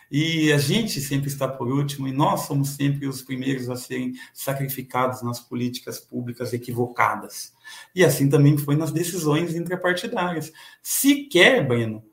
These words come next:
me ligaram e perguntaram: "Pô, mano, é verdade? Você deu voadora no padre, xingou a veinha, meteu o pé de cabra na igreja, é isso mesmo? Você tá bem? Precisa de um remédio? Como é que você tá?"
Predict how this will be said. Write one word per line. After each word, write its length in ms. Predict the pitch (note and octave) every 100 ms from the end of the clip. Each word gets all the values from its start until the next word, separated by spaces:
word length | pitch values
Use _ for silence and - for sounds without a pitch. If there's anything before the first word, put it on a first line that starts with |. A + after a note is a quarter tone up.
| _
me 120 | C#3 F3+
ligaram 680 | A#3 B2+ C#3+ F#3 D#3+ B2
e 80 | C3+
perguntaram: 540 | D#3 D#3 D#3+ D#3 D3+
"Pô, 220 | D3 A#3 C#4
mano, 220 | A3+ F#3+
é 40 |
verdade? 520 | F3 E3 - G3+ A3
Você 100 | -
deu 160 | F#3+ G3
voadora 380 | F3 E3+ F3 F#3+
no 200 | D3 -
padre, 520 | D3+ G#3 A3+ F#3 D#3+ - - _
xingou 560 | - F3+ E3+ F#3 G#3+ F#3+
a 140 | D#3+
veinha, 800 | D3 C#3+ D3 A3 A#3 G#3+ D#3+ - -
meteu 280 | D#3+ D#3+ F#3+
o 60 | F#3
pé 100 | F3+
de 120 | E3
cabra 280 | E3 F3 E3+
na 140 | C#3+
igreja, 460 | A#2+ E3 A#3 A#3 F#3+
é 40 |
isso 200 | G3 -
mesmo? 380 | C3+ A3 B3 A3+
Você 120 | F3+
tá 140 | -
bem? 360 | B2 A#2+ A#3 A3
Precisa 260 | - - F#3
de 60 | E3
um 60 |
remédio? 600 | C3+ B2 D3+ A#3 A3 F3+
Como 140 | - F3
é 60 |
que 60 | F#3
você 120 | D#3
tá?" 420 | - C#3+ A#2+ -